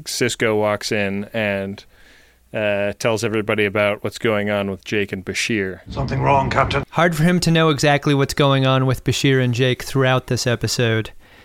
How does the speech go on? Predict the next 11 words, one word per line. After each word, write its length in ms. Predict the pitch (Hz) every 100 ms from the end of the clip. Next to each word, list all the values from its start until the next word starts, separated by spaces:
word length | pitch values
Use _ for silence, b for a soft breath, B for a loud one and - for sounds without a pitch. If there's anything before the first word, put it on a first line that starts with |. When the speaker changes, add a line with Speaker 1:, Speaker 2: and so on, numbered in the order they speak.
| B
Speaker 1:
Yeah. 220 | - 131 113
Speaker 3:
And, 260 | 143 139
uh, 160 | 139 139
all 140 | 175 196
he 120 | 214
knows 220 | 196 185
at 100 | 185
this 140 | 196
point 420 | - 180 180 165 -
is 320 | 156 151 135
that, 600 | - 151 147 143 - -